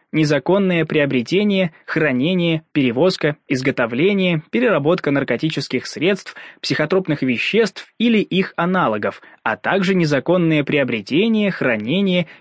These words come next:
перевозка растений, содержащих наркотические средства или психотропные вещества,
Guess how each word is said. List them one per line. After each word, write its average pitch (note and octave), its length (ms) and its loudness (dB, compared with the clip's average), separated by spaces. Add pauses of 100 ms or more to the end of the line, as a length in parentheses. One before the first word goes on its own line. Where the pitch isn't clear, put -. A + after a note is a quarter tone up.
перевозка E3+ 520 2
растений, G#3+ 680 0 (180)
содержащих D#3+ 720 0
наркотические D3+ 840 0
средства F3 640 -2 (200)
или A3+ 160 2
психотропные E3 680 -2
вещества, D#3 680 -2